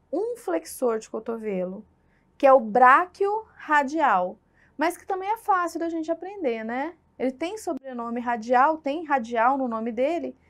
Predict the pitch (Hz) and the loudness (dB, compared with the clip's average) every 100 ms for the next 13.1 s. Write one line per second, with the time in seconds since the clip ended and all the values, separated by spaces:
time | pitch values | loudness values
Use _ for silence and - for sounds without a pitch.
0 | _ - 277 311 330 330 330 330 349 370 | _ 0 2 4 2 0 -2 -4 -6 -6
1 | - 175 196 - _ _ _ _ _ _ | -4 -4 -6 -14 _ _ _ _ _ _
2 | - 233 254 240 214 220 254 269 254 226 | -4 0 2 0 0 -2 -2 -2 -2 -2
3 | 226 285 440 - _ _ _ _ _ _ | -4 -6 -6 -10 _ _ _ _ _ _
4 | _ _ _ _ _ _ _ 214 190 196 | _ _ _ _ _ _ _ -6 0 2
5 | 190 190 202 - 302 381 453 _ _ _ | 2 0 -4 -6 -4 -4 -6 _ _ _
6 | _ _ _ _ _ _ _ _ _ _ | _ _ _ _ _ _ _ _ _ _
7 | _ 214 240 233 277 339 185 - 214 _ | _ -2 -2 0 0 2 2 0 -10 _
8 | _ _ - 185 214 294 415 _ _ _ | _ _ -2 2 4 2 -2 _ _ _
9 | - _ 330 392 320 320 339 320 294 302 | -20 _ 2 4 4 2 0 0 0 0
10 | 302 262 262 262 269 247 233 233 302 285 | 0 0 0 0 -2 -2 -4 -6 -6 -4
11 | 254 262 - - 311 311 - 269 240 254 | -4 -4 -6 -6 -6 -6 -6 -2 0 0
12 | 240 247 262 - - 311 320 _ 262 269 | -2 -6 -10 -10 -4 -4 -4 _ -6 -6
13 | 339 | -8